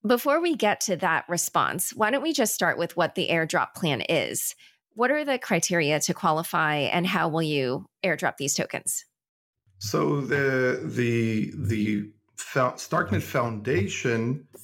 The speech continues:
Speaker 2: has, um, um, released a number of different criteria. Um, some of the,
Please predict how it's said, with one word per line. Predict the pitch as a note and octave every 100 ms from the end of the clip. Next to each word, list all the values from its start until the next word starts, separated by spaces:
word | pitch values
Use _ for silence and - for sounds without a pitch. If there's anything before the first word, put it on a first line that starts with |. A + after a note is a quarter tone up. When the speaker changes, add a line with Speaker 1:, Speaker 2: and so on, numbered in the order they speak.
| - _ _
Speaker 2:
has, | - A#2+ A2+ A2 -
um, | A2 G#2+ G2+ G2+ - G#2 - _ _ _ _ _ _ -
um, | A2+ G#2+ - D#3
released | D3 B2 B2 B2 -
a |
number | B2+ D3+ E3 B2+
of | G#2
different | A#2 - - -
criteria. | A2+ G#2 - G#2 G2 G#2 D#3+ - - _ _ _ -
Um, | A2+ A2 G#2+ G#2 G#2 G#2 G2+ -
some | - - G3 E3+
of | C3
the, | A#2 A2 G#2